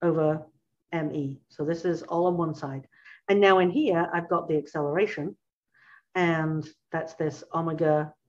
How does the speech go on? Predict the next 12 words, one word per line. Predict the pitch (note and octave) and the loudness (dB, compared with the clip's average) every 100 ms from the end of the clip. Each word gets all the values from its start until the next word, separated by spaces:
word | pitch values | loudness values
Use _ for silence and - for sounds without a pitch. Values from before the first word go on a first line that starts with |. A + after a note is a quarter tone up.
| - | -12
and | D#3 | -8
I've | C#3+ C#3 | -8 -8
put | D#3+ | -6
in | D3 D3 | -4 -2
the | C#3+ C#3+ C3+ - | -2 -2 -4 -8
delta | - D#3 D#3+ C#3+ | -6 -6 -6 -8
in | |
here. | C#3+ C#3+ D#3+ F3+ - - - _ | -8 -8 -10 -12 -20 -20 -20 _
And | F#3+ F3+ E3+ E3 D3+ - | 4 6 6 2 -4 -2
this | F#3 G#3 G3 | 2 2 2
is | F3+ E3+ - | 2 2 0
the | E3 D#3 D3+ | 0 0 -2